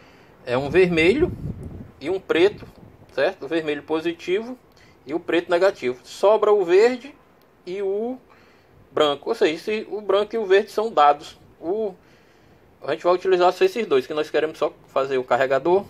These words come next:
só pra carregar. Então é o preto e o vermelho, beleza? Se a gente pegar aqui, eu até adiantei também um outro cabo aqui.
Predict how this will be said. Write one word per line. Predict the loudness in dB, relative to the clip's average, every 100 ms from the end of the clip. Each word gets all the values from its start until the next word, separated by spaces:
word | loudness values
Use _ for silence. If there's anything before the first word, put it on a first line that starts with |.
| -14
só | -6 -2
pra | -2
carregar. | 0 2 2 4 2
Então | 0 -4 -4 0
é |
o | 0 0 -4 -16 -10
preto | -2 0 0 0
e | 2
o | 4
vermelho, | 2 0 -6
beleza? | -6 -2 2 2 2 -8 -20 -20 -20 -20 -12
Se | 2
a | 4
gente | 4 2
pegar | 2 4
aqui, | 4 2 0 0 0
eu | -4
até | 0 2
adiantei | 2 0 -2 -4
também | -2 0 0 0
um |
outro | 0 0 -2
cabo | 0 0
aqui. | -2 -4 -4